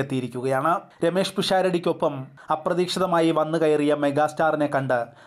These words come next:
അക്ഷരാർത്ഥത്തിൽ ഞെട്ടിയ നമിത ആവേശപൂർവ്വമാണ് ഈ വിശേഷം ആരാധകർക്കായി പങ്കുവയ്ക്കുന്നത്. ചിത്രങ്ങൾ സഹിതമാണ് നമിത ഈ വിശേഷം പ്രേക്ഷകർക്ക് പങ്കുവച്ചത്. റെസ്റ്റോറന്റിലെ സ്പെഷ്യൽ വിഭവങ്ങൾ രുചിച്ച്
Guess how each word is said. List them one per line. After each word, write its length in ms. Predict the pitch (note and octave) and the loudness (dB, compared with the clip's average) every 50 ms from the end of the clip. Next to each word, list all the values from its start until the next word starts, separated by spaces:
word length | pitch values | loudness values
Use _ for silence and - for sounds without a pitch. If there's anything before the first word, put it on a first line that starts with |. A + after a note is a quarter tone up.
| - C#3+ D3 | -4 -4 -2
അക്ഷരാർത്ഥത്തിൽ 720 | D3 - - F3 E3+ D#3+ D3+ D3+ D3+ D3+ D3+ C3+ D3 C#3+ C#3 C#3 | -2 -2 -2 0 2 2 2 0 -2 -4 -4 -2 -2 0 0 0
ഞെട്ടിയ 340 | C3+ C3+ C3+ C#3 C3+ C3 C3 C3 | -2 -2 -2 -2 0 0 0 0
നമിത 260 | C3 C3 C3 B2+ C3 A#2+ A2+ - - _ - | -2 -2 0 0 -2 -2 -2 -6 -10 _ -2
ആവേശപൂർവ്വമാണ് 880 | D3 D#3 D#3+ E3+ F3 F3 - F#3 D#3+ D#3+ D#3 D3+ C#3+ C#3 B2 B2 A#2+ A#2+ - - | 0 2 2 2 0 -2 0 0 0 2 2 2 2 0 0 -2 -2 -6 -6 -2
ഈ 80 | D#3 D3+ | -2 0
വിശേഷം 460 | D3 C#3 C3+ - C#3+ C3+ - C3+ A#2+ A2+ - - - - - _ - | 0 -2 -2 -4 -4 -4 -4 -6 -8 -8 -10 -20 -20 -20 -10 _ -2
ആരാധകർക്കായി 800 | C#3+ D3 D3 D3+ D3 D3 - - D3+ C3+ B2+ - B2+ A#2+ A#2 A2+ A#2 | 0 2 2 2 0 -2 -4 -6 -6 -4 -2 -2 -4 -4 -4 -6 -8
പങ്കുവയ്ക്കുന്നത്. 580 | C3 B2+ B2+ B2 A#2+ G#2+ B2 B2 C3 B2+ D3+ E3 F#3+ - - _ _ _ - - | -6 -6 -6 -8 -10 -10 -8 -6 -2 -2 0 -2 -2 -4 -12 _ _ _ -4 -4
ചിത്രങ്ങൾ 320 | F#3+ G3+ A#3+ B3 B3 B3 A#3+ | -2 0 0 0 0 0 0
സഹിതമാണ് 440 | A3+ G#3 G#3+ G#3+ F3+ D#3 C#3 C3 A#2 G#2+ A2 - - D#3+ | 0 0 2 2 2 0 0 -2 -4 -6 -6 -4 -2 0
നമിത 240 | D#3+ E3+ E3 E3 C#3 C3 C3 - - _ _ _ _ _ - | 0 2 2 2 2 0 -2 -6 -12 _ _ _ _ _ -2
ഈ 100 | F3 F3+ | 0 2
വിശേഷം 460 | D#3 D#3 D3+ D#3 D#3+ D3 - D3 C3 C3 | 2 2 0 0 -2 -2 -2 -2 -2 -2
പ്രേക്ഷകർക്ക് 580 | D3 C#3 C#3 C#3 - C#3+ B2+ C3 B2+ C3 - A#2 - - | 0 -2 -2 -2 -2 -4 -2 -4 -4 -4 -8 -8 -4 -4
പങ്കുവച്ചത്. 480 | C3+ C3+ C3 B2+ B2 A#2 - C3+ D3+ D#3+ F3+ - - - - | -4 -2 -2 -4 -4 -4 -2 0 0 0 -2 -2 -6 -6 -4
റെസ്റ്റോറന്റിലെ 640 | E3+ D#3+ E3+ - G#3+ A3+ A3+ A#3 A#3 A#3+ A3+ G#3 G#3 G#3 - - _ - | -4 -2 -2 0 0 0 0 0 0 2 2 2 0 -2 -6 -16 _ -12
സ്പെഷ്യൽ 380 | - - - F#3+ F#3 - G#3+ A3 G#3+ | -6 -2 -2 -2 0 0 -2 0 0
വിഭവങ്ങൾ 480 | G3+ F3+ - F3+ F3 F3 F3 E3+ E3 E3 D#3+ | -2 0 0 0 0 0 0 0 0 0 0
രുചിച്ച് 400 | D#3 D3 C#3+ D3+ D3 C#3+ D3+ C3+ | 0 0 -2 -2 -2 0 0 0